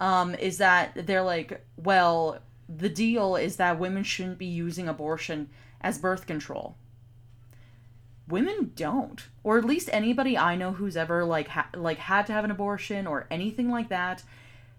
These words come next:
they don't use it as a form of birth control. It's highly invasive. Like, it's painful. Why would anybody do that? If, like, a woman is using birth control,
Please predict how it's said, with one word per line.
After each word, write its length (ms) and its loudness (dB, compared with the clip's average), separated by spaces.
they 240 4
don't 240 0
use 320 4
it 80 -2
as 100 -2
a 60 0
form 540 0
of 360 0
birth 380 -2
control. 360 -2
It's 180 -8
highly 440 0
invasive. 680 -2
Like, 160 -2
it's 100 -14
painful. 760 -2
Why 140 6
would 100 0
anybody 340 2
do 220 -2
that? 200 -2
If, 220 -8
like, 220 0
a 60 0
woman 400 2
is 260 -8
using 300 2
birth 260 0
control, 560 -2